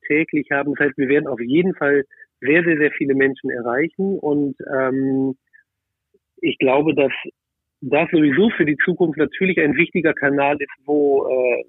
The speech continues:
Musik und kulturelle Beiträge, ähm, für Menschen erreichbar sein sollen und können. Ähm, ich glaube, auch größer gedacht,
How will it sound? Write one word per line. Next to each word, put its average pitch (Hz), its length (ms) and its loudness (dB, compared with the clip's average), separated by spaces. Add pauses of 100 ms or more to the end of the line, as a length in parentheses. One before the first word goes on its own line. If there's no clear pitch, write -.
(100)
Musik 127 340 -2
und 139 180 0
kulturelle 131 760 0 (120)
Beiträge, 127 680 -2 (920)
ähm, 123 380 2
für - 100 2
Menschen 131 300 0
erreichbar 135 480 -2
sein 120 480 0
sollen 160 400 2
und 135 160 -4
können. 165 340 0 (1120)
Ähm, 147 680 2 (540)
ich - 220 -2
glaube, 160 580 2 (280)
auch 143 320 0
größer 180 480 2
gedacht, 143 400 0